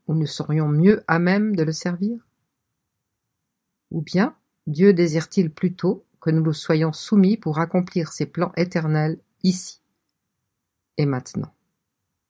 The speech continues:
Je me souviens bien d'un cher frère en Christ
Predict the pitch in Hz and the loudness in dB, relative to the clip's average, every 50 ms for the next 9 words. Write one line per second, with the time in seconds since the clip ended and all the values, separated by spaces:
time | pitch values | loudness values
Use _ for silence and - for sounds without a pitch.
0 | _ _ _ _ _ _ _ _ _ _ _ _ _ _ _ _ _ _ _ _ | _ _ _ _ _ _ _ _ _ _ _ _ _ _ _ _ _ _ _ _
1 | _ _ _ _ _ _ _ - 185 202 202 - - 233 214 233 226 214 202 214 | _ _ _ _ _ _ _ 4 6 6 6 4 2 2 4 4 4 4 4 4
2 | 240 262 208 165 156 - - 190 - - - 208 208 190 165 156 151 - - 139 | 4 4 2 2 0 0 -4 -4 -4 -4 -2 0 2 2 2 0 -2 -6 -14 -16
3 | 143 - - - _ _ _ | -14 -16 -16 -20 _ _ _